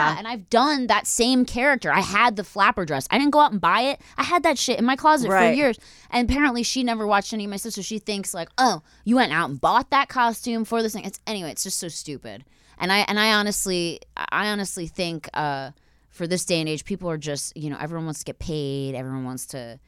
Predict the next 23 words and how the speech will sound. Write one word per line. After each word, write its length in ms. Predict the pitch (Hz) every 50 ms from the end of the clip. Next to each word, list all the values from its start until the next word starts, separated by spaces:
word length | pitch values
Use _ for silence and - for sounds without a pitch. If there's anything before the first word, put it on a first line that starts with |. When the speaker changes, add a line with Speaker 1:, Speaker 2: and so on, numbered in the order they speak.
| _ _ -
Speaker 1:
you 100 | 147 135
know, 80 | 127
they're 100 | 127 120
like, 120 | 120 117 - 151
"Oh, 120 | 143 139
that's 160 | 131 131 - 131
my 120 | 127 123
idea. 440 | 127 127 127 127 - 170 190 180 175 170
I 60 | 170
wanna 140 | 156 151 143
get 140 | 135 113 -
paid, 280 | - - 196 180 170 156
whatever." 540 | 139 131 175 196 190 190 190 175 175 175 170
Like, 220 | 160 139 127 196
Speaker 2:
Yeah. 240 | 202 196 175 151 233
Speaker 1:
you 40 | 226
know, 140 | 214 208
but 240 | 208 208 226 214 - 233
you 60 | 247
know 80 | 254 254
what, 160 | 254 254 247
guys? 360 | - 240 240 226 226 220 - 220
Like, 260 | 202 190 185 -